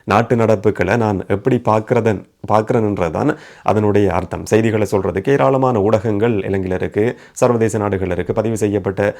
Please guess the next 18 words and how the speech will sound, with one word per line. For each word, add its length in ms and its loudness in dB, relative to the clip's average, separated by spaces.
ஊடக 320 4
நிறுவனங்கள் 520 0
இருக்கு. 260 -2
அது 220 2
அவங்களுடைய 460 -2
வேலை. 240 2
முந்திக்கொண்டு 680 0
தகவல்களை 500 0
ஊடக 260 2
நிறுவனங்கள் 580 -2
சொல்லும். 500 0
அதுல 220 2
நீங்க 360 4
உத்தியோகபூர்வமான 800 2
தகவல்களை 460 -2
பெற்றுக்கொள்ள 420 -4
முடியும். 380 -6
ஆனா, 360 2